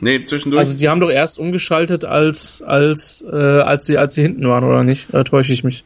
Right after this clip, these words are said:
Speaker 1: Nee, die haben am Anfang ein bisschen geworfen, dann zwischendurch viel gelaufen und dann am Ende wieder geworfen.
Speaker 2: Okay. Ja, ich weiß nicht, ob man sich da so einen riesen Gefallen getan hat, was, was die Hamburger Personalplanung betrifft. Aber nochmal, das ist noch nichts verloren.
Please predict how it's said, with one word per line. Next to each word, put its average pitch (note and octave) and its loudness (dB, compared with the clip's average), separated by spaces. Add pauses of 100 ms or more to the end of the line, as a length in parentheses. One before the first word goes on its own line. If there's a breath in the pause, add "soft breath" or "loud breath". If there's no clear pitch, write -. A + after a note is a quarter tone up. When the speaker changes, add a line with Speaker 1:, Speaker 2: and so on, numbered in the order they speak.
Speaker 1:
Nee, B2 0
die C3 -2
haben B2+ -2
am A#2+ -4
Anfang E3+ -2
ein F#3+ -6
bisschen F#3 -4
geworfen, F3+ -2
dann C#3+ 0
zwischendurch D3 0
viel D3 0
gelaufen D3+ 2
und D3+ 0
dann C3+ 2
am - -2
Ende C#3 2
wieder A#2+ 2
geworfen. A#2 -2 (680 soft breath)
Speaker 2:
Okay. C3 0 (1600 soft breath)
Ja, B2+ 2
ich D3 -2
weiß D3+ 2
nicht, D3 -6 (460)
ob - -6
man C#3+ 4
sich C#3 -2
da D#3 4
so C#3+ 4
einen C#3+ 2
riesen D3+ 0
Gefallen D3 2
getan B2 -2
hat, B2 -10
was, - -6
was C3+ -2
die C3+ 0
Hamburger C3 2
Personalplanung B2+ 0
betrifft. A#2+ -6
Aber C3+ 4
nochmal, C#3 2
das B2+ 2
ist C3+ -2
noch D3+ 2
nichts D3 0
verloren. C#3 2